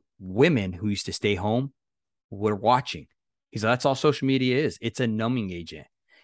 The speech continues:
It's a way to somebody to step out of their life for a brief second." And then with all the, you know, with all these smartphones and everything out, the,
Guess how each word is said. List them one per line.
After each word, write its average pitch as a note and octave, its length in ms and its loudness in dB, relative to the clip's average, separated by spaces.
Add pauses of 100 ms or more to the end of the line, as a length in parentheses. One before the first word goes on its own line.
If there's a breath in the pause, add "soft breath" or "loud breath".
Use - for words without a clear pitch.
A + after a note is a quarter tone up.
It's A#2+ 200 2
a A#2 40 6
way A2+ 300 6
to A#2+ 100 2
somebody A#2+ 560 2
to - 160 -16
step - 320 -2
out A2+ 160 4
of A2 60 -2
their A#2 120 2
life G2+ 340 -2 (140)
for G2 140 -8
a E2+ 40 -12 (120)
brief G2 240 -4
second." F2+ 460 -4 (360 loud breath)
And A2 180 0
then A#2+ 220 4
with A2 220 2
all A#2+ 300 2
the, G#2 360 -2 (180)
you A2+ 160 -2
know, A2 160 2
with G2+ 260 -4
all G#2+ 120 2
these G2 180 -4
smartphones A2 460 -2
and G#2 80 -4
everything G2 300 -6
out, C3+ 320 2
the, F#2 100 -6